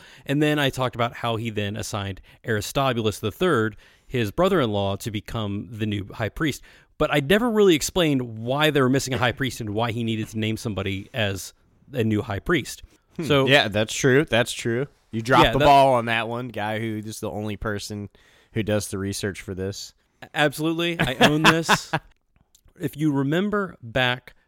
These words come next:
Speaker 1: to when we talked about Hyrcanus, and then it was Aristobulus were fighting to become both priest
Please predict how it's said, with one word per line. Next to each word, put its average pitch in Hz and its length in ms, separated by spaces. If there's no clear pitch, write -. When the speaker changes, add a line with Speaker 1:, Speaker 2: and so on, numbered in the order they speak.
Speaker 1:
to 127 140
when 117 420
we 123 100
talked 131 260
about 113 240
Hyrcanus, 170 920
and 123 200
then 127 200
it 127 140
was 113 200
Aristobulus 139 800
were 120 320
fighting 143 540
to 127 140
become 117 500
both 131 280
priest - 360